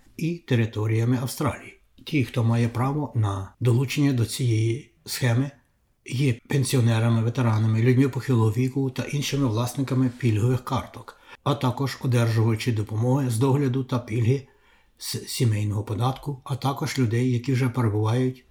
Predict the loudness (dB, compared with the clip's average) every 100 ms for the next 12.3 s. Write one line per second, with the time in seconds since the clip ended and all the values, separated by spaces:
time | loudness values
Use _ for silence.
0 | -8 -6 0 0 0 -6 -20 _ _ -4
1 | 2 4 4 4 4 2 -2 -4 0 0
2 | 2 2 2 0 0 -2 -4 0 2 2
3 | 0 -6 _ _ _ _ _ -2 2 4
4 | 2 -2 0 0 0 -2 -6 -20 -20 _
5 | -14 -8 -4 -2 -2 -4 -6 -2 -2 -4
6 | -4 -2 2 0 -2 -8 -20 -20 _ _
7 | _ _ _ -20 -2 0 0 0 2 4
8 | 4 2 0 0 0 0 2 4 2 0
9 | 2 4 4 2 2 2 0 -2 -6 -2
10 | -2 -2 -4 -4 -4 -2 2 2 2 -2
11 | _ -20 _ -12 0 0 0 -2 0 0
12 | 0 0 -6